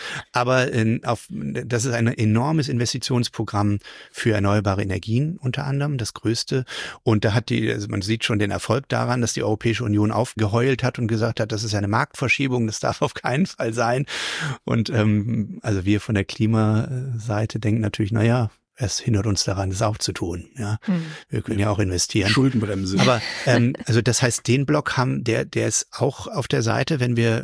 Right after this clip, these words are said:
Speaker 1: Donald Trump nicht wiederkriegen. Und China hat, ist halt ein Flächenland. Und China, genau wie die U S A.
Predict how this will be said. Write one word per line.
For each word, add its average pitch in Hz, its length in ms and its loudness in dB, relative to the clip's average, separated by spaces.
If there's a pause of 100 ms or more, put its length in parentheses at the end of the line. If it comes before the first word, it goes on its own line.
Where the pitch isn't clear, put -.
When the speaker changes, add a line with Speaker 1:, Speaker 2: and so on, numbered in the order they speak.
Speaker 1:
Donald 110 340 0
Trump 117 320 -2
nicht 123 160 -4
wiederkriegen. 147 560 -2 (560)
Und 107 240 0
China 147 560 2
hat, 131 400 -4
ist - 180 0
halt 123 160 0
ein 120 60 0
Flächenland. 95 560 0
Und 104 160 -4
China, 151 400 0 (1000)
genau 107 280 0
wie 107 100 2
die 110 80 6
U 117 140 2
S 110 100 0
A. - 240 -6